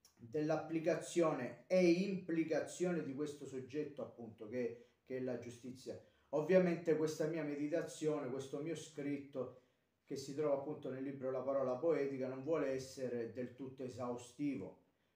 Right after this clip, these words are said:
però vuole mandare un imprinting, eh, uno, una, una grande scossa anche emotiva e non solo spirituale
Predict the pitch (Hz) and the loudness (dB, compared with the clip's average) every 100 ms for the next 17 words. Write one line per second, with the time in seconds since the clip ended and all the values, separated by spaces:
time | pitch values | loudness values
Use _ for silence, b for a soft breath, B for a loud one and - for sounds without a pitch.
0 | _ 180 226 190 165 156 165 165 160 156 | _ 4 6 8 6 6 4 6 6 8
1 | 156 165 170 180 160 160 170 156 165 175 | 6 4 2 2 2 0 -2 -4 -2 0
2 | 170 147 160 151 143 139 131 131 135 139 | -2 -4 -6 -4 -4 -2 -2 -2 -4 -10
3 | 139 139 139 147 147 147 147 147 143 147 | -12 -12 -12 -12 -14 -10 -8 -8 -8 -8
4 | 147 165 175 156 - - 156 151 - - | -4 -4 -2 -6 -8 -2 0 0 -2 -6
5 | 135 151 139 147 127 117 139 143 147 165 | -6 -6 -8 -6 -6 -6 -10 -10 -8 -6
6 | 143 127 - - 135 135 160 - 151 147 | -4 -4 -6 -14 -14 -10 -10 -8 -6 -6
7 | 139 139 139 131 123 113 | -8 -12 -8 -4 -4 -6